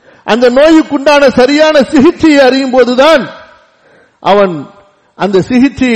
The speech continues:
எடுத்துக்கொள்வதற்கு அவன் விரைவான். பிறகு அந்த சிகிச்சையின் மூலமாக தன்னுடைய நோயை குணமாக்கிக் கொள்வான். அன்பு சகோதரர்களே, நாம் புத்திசாலிகளாக இருந்தால், நாம் அறிவுள்ளவர்களாக இருந்தால்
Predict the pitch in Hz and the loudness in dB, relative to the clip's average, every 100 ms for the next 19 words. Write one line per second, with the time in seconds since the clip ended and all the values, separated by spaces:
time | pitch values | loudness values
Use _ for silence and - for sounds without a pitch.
0 | 214 302 - 302 262 254 233 220 - 214 | 0 0 -4 -2 0 2 2 0 -2 0
1 | 202 160 - _ _ 170 196 185 170 196 | 2 0 -4 _ _ -4 -2 -2 -2 -2
2 | 202 185 170 131 - - _ _ _ _ | 0 0 -2 -4 -12 -20 _ _ _ _
3 | _ 226 240 240 214 202 254 247 285 269 | _ 2 2 2 0 -2 0 -2 0 -4
4 | 247 226 233 233 220 208 208 202 196 180 | -4 -2 -2 0 -2 -2 -4 -2 0 0
5 | 202 226 208 170 180 208 180 190 - 165 | -2 -2 -2 -2 -6 -6 -8 -12 -12 -10
6 | 160 131 _ _ _ _ _ _ _ 160 | -10 -12 _ _ _ _ _ _ _ -14
7 | 165 147 147 190 196 190 240 262 - - | -12 -10 -8 -4 -2 0 0 0 -4 -20
8 | - - 160 160 165 - 226 214 185 175 | -20 -8 -8 -6 -10 -8 -8 -4 -4 -2
9 | 170 165 151 147 147 147 143 123 _ _ | -2 -2 -4 -8 -8 -8 -10 -14 _ _
10 | _ _ _ _ _ _ _ _ _ _ | _ _ _ _ _ _ _ _ _ _
11 | _ - 185 147 160 208 262 311 247 - | _ -8 -8 -10 -6 -2 0 0 -2 -14
12 | - _ _ _ _ _ - 196 339 339 | -20 _ _ _ _ _ -4 0 2 4
13 | 330 311 302 269 294 247 269 254 254 247 | 4 4 4 2 2 2 0 0 2 2
14 | 190 | 2